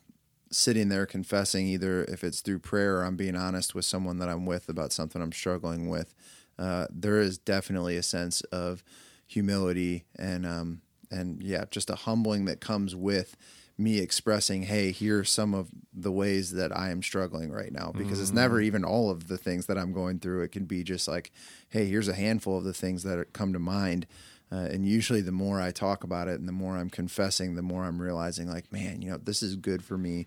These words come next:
Speaker 1: to remember that even being far, farther along in my walk than I was two or three years ago, uh, there are still so many things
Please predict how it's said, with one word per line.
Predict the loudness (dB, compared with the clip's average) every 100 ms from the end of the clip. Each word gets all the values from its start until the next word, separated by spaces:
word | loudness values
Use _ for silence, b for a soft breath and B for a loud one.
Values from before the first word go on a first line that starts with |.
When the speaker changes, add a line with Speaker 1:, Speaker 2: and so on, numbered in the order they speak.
| B B B -4
Speaker 1:
to | 0
remember | 2 2 0 0 0 -2 -4 -8
that | -4 -2 -2
even | -2 -4 -2 -2 -4 -8 -6
being | 0 0 0
far, | -2 -2 0 -2 -4
farther | 2 2 4 2
along | 0 0 -2
in | -2
my | -2
walk | -2 0 -2 -2
than | -6
I | -4
was | -4 -4 -4
two | -4 -4
or | -2
three | -4 -2
years | 0 0
ago, | -2 -2 -2 -4 B B B -6
uh, | -6
there | -2 0 0
are |
still | -2 0 0 0
so | 0 2
many | 2 2
things | 0 -2 0 0 -2